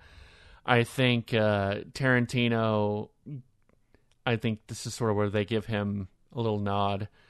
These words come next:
They give it to him a lot, though, with the original script. I think he won for Pulp Fiction and Inglourious Basterds, which, yeah, uh, they give him that a lot. So I,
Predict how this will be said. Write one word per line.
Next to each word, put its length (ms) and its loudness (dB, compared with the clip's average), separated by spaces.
They 140 6
give 200 6
it 200 2
to 240 -2
him 400 2
a 60 2
lot, 340 2
though, 140 0
with 120 -4
the 60 -6
original 220 -4
script. 180 -6
I 40 -2
think 140 -2
he 80 2
won 200 2
for 180 0
Pulp 280 -2
Fiction 440 -4
and 540 -2
Inglourious 560 4
Basterds, 720 0
which, 360 -6
yeah, 240 -6
uh, 320 0
they 120 2
give 180 0
him 120 2
that 140 2
a 60 0
lot. 300 -8
So 260 -2
I, 120 0